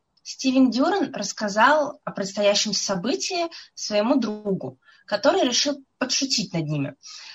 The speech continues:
Он позвонил в ресторан и представился Стивеном,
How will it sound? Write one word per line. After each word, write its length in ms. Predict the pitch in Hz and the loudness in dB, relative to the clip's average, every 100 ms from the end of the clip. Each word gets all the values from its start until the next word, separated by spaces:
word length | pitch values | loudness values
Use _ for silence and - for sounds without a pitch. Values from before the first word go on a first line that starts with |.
| - | -2
Он 200 | - 427 | 0 2
позвонил 440 | 311 240 233 247 254 | 0 0 0 0 0
в 40 | |
ресторан 540 | 226 - 214 208 294 453 _ | 0 -2 2 2 2 -4 _
и 80 | 233 | -8
представился 1040 | 220 202 - 233 277 311 285 262 208 185 - | -6 -6 0 4 4 4 2 4 4 4 2
Стивеном, 600 | - - 170 170 240 | -4 -4 -2 0 0